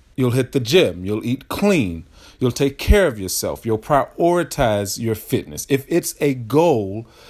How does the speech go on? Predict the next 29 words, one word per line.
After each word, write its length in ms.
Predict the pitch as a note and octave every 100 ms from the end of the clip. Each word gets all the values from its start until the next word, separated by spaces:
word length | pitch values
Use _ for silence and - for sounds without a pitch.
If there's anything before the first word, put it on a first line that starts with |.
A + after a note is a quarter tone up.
| - -
then 160 | A#2 B2+
it's 200 | C3 -
important, 580 | - - F#3 D#3+ D#3+ -
it's 260 | - C3+ -
important 500 | C3+ - F#3+ F#3+ C#3+
to 100 | -
you 340 | A2 G#2+ G2+ A2 - -
for 320 | - C#3 B2
whatever 460 | A2+ B2+ C3+ C3 C#3+
reason 640 | B2+ D#3 D3+ G2+ F#2+ A2 - _ _
that 200 | - A2+
may 180 | B2 C3
be. 340 | C3 D#3 - - _ _ - _ _ _ _ _ _ -
So 200 | - -
why 220 | C#3+ E3+ A#3+
is 260 | F3 F#2+
it 140 | A#2 - _ _ - - _ _ _ _ _ - -
that 280 | A#2 C#3 C#3
you 160 | A2+
don't 400 | G#2+ C3+ D3 -
go 220 | C3+ C3+
after 640 | - A#2+ A#2 - G2+ G2+ A2 _ _ _ _ _ _
your 160 | - B2
fitness 560 | A2+ - F#3 B2 G2+ -
goals? 680 | F2 D2 C2+ B1+ - - - _ _ _ _ _ _ _ _ _ _ -
And 120 | B2+
I 140 | C#3+
mean 400 | D#3+ C#3+ B2+ A#2+ -
really 640 | A2 A2+ D#3 C3+ G#2 A2+